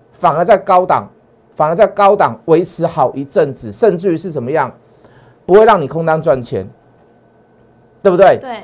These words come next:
Speaker 1: 所以各位投资朋友，你还是要去看啊，你至少要做到一件事，有一些股票你不能去看空它。
Speaker 2: 是。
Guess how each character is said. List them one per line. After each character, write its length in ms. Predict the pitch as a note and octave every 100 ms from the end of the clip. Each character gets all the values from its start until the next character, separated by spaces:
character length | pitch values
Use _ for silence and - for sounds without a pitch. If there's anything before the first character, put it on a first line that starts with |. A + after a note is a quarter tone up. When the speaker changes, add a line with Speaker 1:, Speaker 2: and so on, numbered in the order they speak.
| - - _ _ _
Speaker 1:
所 160 | - F4
以 60 |
各 160 | E4 E4+
位 60 |
投 80 | C#4
资 80 | C#4+
朋 100 | C4+
友， 200 | A#3 D#3 -
你 240 | F#3 D#3+ - _ _ _ _ _ _ _
还 180 | - G#3
是 160 | D4
要 120 | D#4 C#4
去 140 | B3+
看 300 | - A3+ E3
啊， 80 | B2
你 80 | E3
至 140 | E3+ C#4
少 140 | F3
要 60 | G3+
做 140 | G#3
到 100 | F#3
一 20 |
件 220 | D3+ E3 C#3+
事， 160 | D3+
有 100 | C#3+
一 40 | D3
些 140 | A#3+
股 120 | D3+
票 120 | E3+
你 80 | D#3
不 140 | A2+ D#3
能 100 | C3+
去 80 |
看 240 | D3 D3 A#2+
空 260 | A#2 G#2+
它。 200 | G#2 G2
Speaker 2:
是。 160 | G2